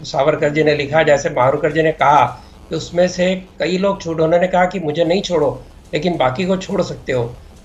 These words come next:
और जो इस प्रकार की बात करते हैं, उनको याद करना चाहिए कि नेहरू जी को नाभा के जेल में केवल एक दिन के लिए रखा था, उन्होंने माफीनामा लेके उनके पिताजी ने उनको बाहर निकाला।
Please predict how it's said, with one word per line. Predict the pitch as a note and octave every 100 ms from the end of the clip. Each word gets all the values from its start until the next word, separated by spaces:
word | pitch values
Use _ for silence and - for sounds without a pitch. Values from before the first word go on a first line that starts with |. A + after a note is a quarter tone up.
| -
और | F3+
जो | G3
इस | F#3+
प्रकार | G#3 G#3
की | G#3 G3+
बात | B2 D#3+ F3+
करते | F3+ D#3+ D3+
हैं, | C#3+
उनको | D#3+ D#3
याद | E3 C3+ E3+
करना | E3+ D3 D3+
चाहिए | C#3+ D3+
कि | F#3
नेहरू | D#3+ B2+ E3+
जी | F3+
को | E3+ F#3
नाभा | D3 B2+ D3+
के | F3+ G3
जेल | D3 C#3
में | B2+ C#3 F#3+ - - - -
केवल | G3+ F3+ A3
एक | E3+ E3+
दिन | G3 G3+
के | G3
लिए | G3
रखा | D3+ D#3 D#3+
था, | G3
उन्होंने | F3 F#3 G3
माफीनामा | B2+ B2 F3+ F3 F3+ E3+
लेके | D3 C3+
उनके | E3+ E3
पिताजी | E3+ D3+ E3 D#3+
ने | E3
उनको | F3 F#3+
बाहर | B2 C3+ C#3
निकाला। | B2+ G#2+ G#2